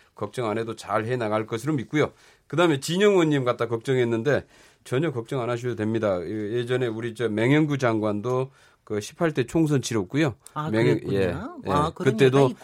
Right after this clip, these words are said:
Speaker 2: 있군요.
Speaker 1: 맹현구
Speaker 2: 음.
Speaker 1: 장관 체제하에서
Speaker 2: 음.
Speaker 1: 치렀고, 그다음에
Speaker 2: 음.
Speaker 1: 김부겸 장관 시절에 지방선거도 치렀습니다.
Speaker 2: 아, 그랬군요.
Speaker 1: 그런데 뭐 그거 가지고 편파적이다, 뭐 선거에 대해서 뭐
Speaker 2: 음.
Speaker 1: 어디 관권 선거했다, 이런 거 문제된 적 없었습니다.
Speaker 2: 음흠.
Speaker 1: 예.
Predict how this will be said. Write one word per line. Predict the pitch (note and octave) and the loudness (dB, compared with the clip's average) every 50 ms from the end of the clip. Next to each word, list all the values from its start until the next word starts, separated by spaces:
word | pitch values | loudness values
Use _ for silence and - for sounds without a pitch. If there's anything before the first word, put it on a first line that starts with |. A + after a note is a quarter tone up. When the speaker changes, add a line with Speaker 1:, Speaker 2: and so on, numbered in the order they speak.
| D3+ | -10
Speaker 2:
있군요. | B2+ C#3+ - A2 | -8 -6 0 2
Speaker 1:
맹현구 | A2 A#2+ C3 C#3 C#3+ D3 D3 D3+ | 4 6 6 8 6 6 6 4
Speaker 2:
음. | D3 | 4
Speaker 1:
장관 | C3+ A#2+ A#2 B2 A#2+ B2 B2 A#2 A2+ A2 A2 A2 G#2+ | 4 4 4 6 6 6 6 6 6 4 2 0 -2
체제하에서 | - - D#3 D3+ D#3 D3 C3+ C#3 C#3 C#3 C#3 A#2+ | 0 0 2 4 4 4 4 4 4 2 2 0
Speaker 2:
음. | G#2+ - _ _ _ _ - | 0 -4 _ _ _ _ -10
Speaker 1:
치렀고, | D3 C#3 D3 E3 D#3 C#3+ C#3 A2+ G#2+ A2 B2+ B2+ A2+ _ | -6 -2 0 2 0 0 0 -2 0 0 0 -2 -4 _
그다음에 | - C3 A#2+ B2+ B2 A#2 G#2+ | -6 0 2 2 4 4 0
Speaker 2:
음. | G#2+ | 0
Speaker 1:
김부겸 | - C#3 C#3+ C#3+ D3 D3+ D3+ D3+ C#3+ C3 | 2 2 2 2 2 2 2 4 4 4
장관 | A#2+ A#2 A#2 A#2 A#2 A2+ | 4 2 2 4 2 0
시절에 | G#2 - - A2 G#2 F#2+ G2+ A#2 C3 A#2 - - - - _ | 0 0 -2 -2 0 2 2 0 0 -2 -6 -12 -20 -20 _
지방선거도 | - - A#2+ C3 C#3 C3 A#2+ B2+ A2+ G#2 F#2 F2+ | -4 2 4 6 6 6 6 4 2 2 0 -2
치렀습니다. | - - C#3+ C#3+ C3+ C#3 - C#3+ C#3 B2 F#2+ | -4 -2 0 0 0 2 0 0 2 4 4
Speaker 2:
아, | F2+ | 2
그랬군요. | F#2 - - B2+ A#2 A2+ G#2 G2 | 2 -2 -6 -10 -10 -10 -8 -2
Speaker 1:
그런데 | - B2 C3+ C#3+ C#3 | 2 2 4 4 4
뭐 | B2 A2+ G#2+ G#2 | 2 2 0 0
그거 | - C3 C#3+ D3 | 2 4 6 6
가지고 | D3 C3+ B2 A#2+ A#2 A2 | 6 6 6 6 4 2
편파적이다, | - - G3 F#3 - F3+ F3 D#3 D3+ C3 C3 A#2 A#2 G#2+ | 2 2 2 4 4 4 6 6 6 4 6 4 4 4
뭐 | G#2+ G#2+ | 4 2
선거에 | G#2+ - - E3 E3+ E3 D#3 D3 C3+ A#2+ | 2 4 4 6 6 8 8 8 6 8
대해서 | A#2+ A#2 A2 G2+ A2+ G#2+ | 6 4 4 4 2 2
뭐 | G#2 G#2+ G#2+ G#2+ G#2 F#2+ - - - C3+ | 2 2 2 2 2 0 -2 -8 -10 -2
Speaker 2:
음. | C3 | 0
Speaker 1:
어디 | B2 B2 A#2+ | 2 2 2
관권 | A2+ - B2 B2+ B2+ F3 E3 | 4 4 2 4 6 6 6
선거했다, | D3 C#3 C#3 C3+ B2 B2 A2+ G#2 - A2 G2 | 6 6 4 6 6 4 4 4 4 2 2
이런 | F2+ G2 G#2+ A#2+ B2 B2 B2 | 2 4 4 4 4 4 2
거 | A#2 A2 G2 | 2 2 0
문제된 | E2+ F2+ G2+ A#2 B2 C3 B2+ A#2 G2+ G2 | 0 0 -2 0 2 2 2 2 2 0
적 | G2 C#3+ D3+ | 0 0 0
없었습니다. | A#2 G2 F#2 - A#2+ - - A2 G2+ F2+ - - | 0 -2 -2 -4 -8 -8 -8 -8 -8 -8 -10 -10
Speaker 2:
음흠. | C#3 D3 C#3 B2+ B2 A2 A2 | -8 -8 -8 -8 -8 -10 -10
Speaker 1:
예. | - | -12